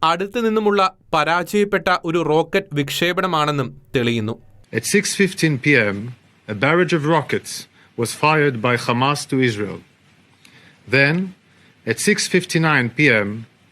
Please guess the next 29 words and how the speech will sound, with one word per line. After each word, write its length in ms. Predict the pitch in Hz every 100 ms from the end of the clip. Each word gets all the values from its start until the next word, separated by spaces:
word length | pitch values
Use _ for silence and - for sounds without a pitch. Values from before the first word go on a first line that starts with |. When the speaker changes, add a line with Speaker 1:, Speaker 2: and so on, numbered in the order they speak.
| _ 113
Speaker 2:
a 80 |
barrage 560 | 104 151 165 170 - - _ - - -
of 120 | 113
around 540 | 127 143 165 185 185 -
ten 240 | - 185 190
rockets 560 | 156 - 113 113 -
was 180 | 120 120
fired 360 | - 156 170 127
by 100 | 123
Islamic 460 | 117 143 156 165
Jihad 500 | 117 117 117 131 143 - - - - -
from 260 | - 131 123
a 60 |
nearby 440 | 123 175 147 147 151
cemetery. 640 | - 147 131 117 98 92 _ _ _ _ _ _ _ _ _ - - - - - _ -
It 140 | 143
was 220 | 165 175 160
at 80 |
the 80 | 160
time 340 | - 190 202 190
that 160 | 170
six 240 | - 196 -
fifty-nine 540 | 185 - 165 160 165
P 200 | - 147
M 340 | 131 135 151 - -
when 200 | 123 127
there 160 | 139 139
were 260 | 139 131
reports 680 | 127 127 180 165 113 - -